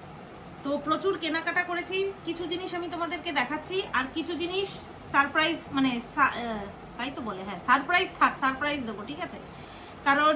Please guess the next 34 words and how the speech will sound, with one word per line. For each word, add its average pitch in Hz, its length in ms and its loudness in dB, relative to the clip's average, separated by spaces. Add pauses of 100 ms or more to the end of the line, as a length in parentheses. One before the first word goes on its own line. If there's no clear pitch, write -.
আহ, 294 100 6
আহ, 226 1300 -2
মানুষের 294 420 0
মুখে, 294 340 2 (500)
উম, 226 200 -2 (120)
তো 311 100 2
কোনো 330 260 2 (280)
লাগাম 269 380 6
থাকে 294 240 0
না, 440 140 4 (420)
মানুষ, 269 280 0 (140)
আহ, 285 60 -4 (300)
যখন 269 340 0
যা 277 260 10
মুখে 302 280 2 (100)
আসে 269 140 0
তখন 285 300 -2
তাই 262 200 4
বলতে 240 280 -2
থাকে, - 240 -10 (320)
ঠিক 294 120 -6
আছে? - 180 -4 (520)
তো 311 80 4 (100)
যাই 311 240 6
হোক, 339 240 6
আহ, 254 480 0
প্রথমে 311 480 0 (580)
এটা 302 220 6 (120)
কিনে 330 160 4
আনিনি, 311 300 4
এটা 330 160 -2
ফ্লিপকার্টে 320 480 0
অর্ডার 285 240 4
করেছিলাম। 277 440 -2